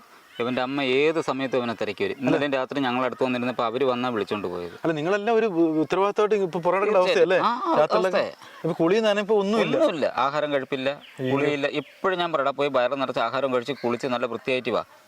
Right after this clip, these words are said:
Speaker 2: ഉം. കഷ്ടം, നോക്ക് ആ കിടപ്പ്. ഒന്ന് ക്യാമറ ഒന്ന് കാണിച്ചു. ഇത് കണ്ടോ, ആ ഒരു മനുഷ്യൻ ആ ഭാര്യ മരിച്ച ശേഷം കുളിയില്ല, നനയില്ല, ഒന്നുമില്ലാതെ കിടക്കുകയാണ്. ഇതാണ് വിശാഖ് എന്ന് പറയുന്ന ഭാര്യയെ അഗാധമായി സ്നേഹിച്ച ഒരു മനുഷ്യന് പറ്റിയ അബദ്ധം. വിശാഖേ,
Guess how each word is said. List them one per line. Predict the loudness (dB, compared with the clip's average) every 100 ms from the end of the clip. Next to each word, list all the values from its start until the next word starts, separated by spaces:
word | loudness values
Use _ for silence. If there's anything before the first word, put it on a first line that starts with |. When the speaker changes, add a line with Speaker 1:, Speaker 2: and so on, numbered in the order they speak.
| -14
Speaker 2:
ഉം. | -14 -14 -20 -20 -20 -20 -20 -20 -20 -8 -8
കഷ്ടം, | -6 -8
നോക്ക് | -4
ആ | -2
കിടപ്പ്. | 0 0
ഒന്ന് | 0 0 -2 -2
ക്യാമറ | -2 0
ഒന്ന് | 0 0
കാണിച്ചു. | -2 -2
ഇത് | -4 -10 -20 -20 -20 -20 -6 -4
കണ്ടോ, | 0
ആ | 2
ഒരു | 2 0
മനുഷ്യൻ | -4 -8 -10 -12 -16 -20 -20 -20 -6 -4
ആ | -2
ഭാര്യ | -2 0 -2
മരിച്ച | -2 -4
ശേഷം | -4 -2
കുളിയില്ല, | 2 2 2 0
നനയില്ല, | -2 -2 0 0 -2
ഒന്നുമില്ലാതെ | -2 -2 0 0 0 0
കിടക്കുകയാണ്. | -2 -2 -2 -4 -10 -16 -20 -6
ഇതാണ് | -2 -2 0
വിശാഖ് | -2 0 0
എന്ന് | 0
പറയുന്ന | 0 -2 -4 -10 -16 -20 -8 -2
ഭാര്യയെ | 0 2 2 2
അഗാധമായി | 2 0 -2
സ്നേഹിച്ച | -2 -2 0
ഒരു | 0 -2
മനുഷ്യന് | -2 0
പറ്റിയ | 0 0 -4
അബദ്ധം. | -4 -8 -16 -18 -20 -20 -20 -20 -20 -20 -20 -14 -6
വിശാഖേ, | 0 2 0